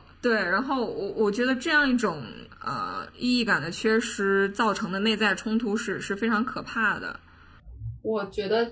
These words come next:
Speaker 2: 就是意义感，就是我觉得我不反感，就是如果你是做自己喜欢的事情，或者这件事真正的给你带来提升和，或者你真的很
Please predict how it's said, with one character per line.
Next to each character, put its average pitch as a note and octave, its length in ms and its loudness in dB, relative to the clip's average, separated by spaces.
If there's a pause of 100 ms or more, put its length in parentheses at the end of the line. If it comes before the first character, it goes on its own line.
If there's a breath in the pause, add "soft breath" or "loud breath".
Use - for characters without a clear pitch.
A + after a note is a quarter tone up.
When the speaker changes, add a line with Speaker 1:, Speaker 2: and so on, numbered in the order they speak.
Speaker 2:
就 C4 180 6
是 - 60 -2
意 B3+ 200 2
义 G#3+ 140 4
感， F#3+ 180 2
就 A#3+ 140 2
是 A#3+ 260 0 (440)
我 A3 120 6
觉 A3 140 8
得 C4+ 100 10
我 G#3 120 8
不 C4 180 6
反 - 380 -2
感， F3 180 0
就 G3+ 160 0
是 F#3 380 0 (200)
如 A#3 120 4
果 C4 100 4
你 F#3+ 100 2
是 A3 220 -2
做 A3+ 260 6
自 G#3+ 200 0
己 G3+ 120 -4
喜 - 300 0
欢 F3 180 -2
的 G3+ 120 -2
事 F#3+ 180 -2
情， F3 160 -2
或 G3 100 -2
者 F#3 80 2
这 G3+ 60 -2
件 G3+ 180 -2
事 G#3 140 -2
真 A3 160 -2
正 A3 140 -4
的 F#3 100 -6
给 F#3+ 140 -8
你 E3+ 100 -6
带 F#3+ 140 -4
来 F3+ 180 0
提 - 180 -6
升 F#3+ 220 -10
和， E3+ 220 -8
或 G#3+ 100 -2
者 F#3+ 60 -2
你 F3+ 80 -6
真 G#3+ 160 -4
的 G#3 80 -4
很 F3+ 340 -10